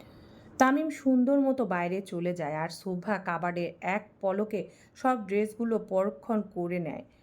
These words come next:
সবই ভীষণ দামি, কিন্তু বাসায় পরে থাকার জন্য এত দামি জামা কাপড়ের দরকার নেই। শোভা নাইট স্যুট নিয়ে সুন্দর মতো গোসল করে। প্রায় তেইশ মিনিট লাগে শোভার ফ্রেশ হতে। দরজায় এসে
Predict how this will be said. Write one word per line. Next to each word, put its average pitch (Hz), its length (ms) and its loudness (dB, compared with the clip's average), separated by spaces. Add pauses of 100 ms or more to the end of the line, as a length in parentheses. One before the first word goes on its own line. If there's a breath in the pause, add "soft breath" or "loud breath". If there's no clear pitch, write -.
(220 soft breath)
সবই 320 360 2
ভীষণ 240 500 2
দামি, 175 480 0
কিন্তু 180 240 -4
বাসায় 180 440 -2
পরে 226 260 -2
থাকার 240 420 -4
জন্য 254 340 0 (340 loud breath)
এত 240 280 0
দামি 214 420 2
জামা 185 300 -2
কাপড়ের 208 480 -2
দরকার 165 460 -4
নেই। 160 280 -10
শোভা 180 360 -8
নাইট 180 360 -2
স্যুট 208 220 -4 (120)
নিয়ে 214 240 0 (260 loud breath)
সুন্দর 285 500 4
মতো 269 260 2
গোসল 180 440 -4
করে। - 300 -10 (460 soft breath)
প্রায় 285 200 4 (240)
তেইশ 262 500 -2
মিনিট 240 320 2
লাগে 185 360 -2
শোভার 185 400 -4
ফ্রেশ 180 440 -6
হতে। - 280 -12 (120)
দরজায় 180 460 0
এসে 175 360 -6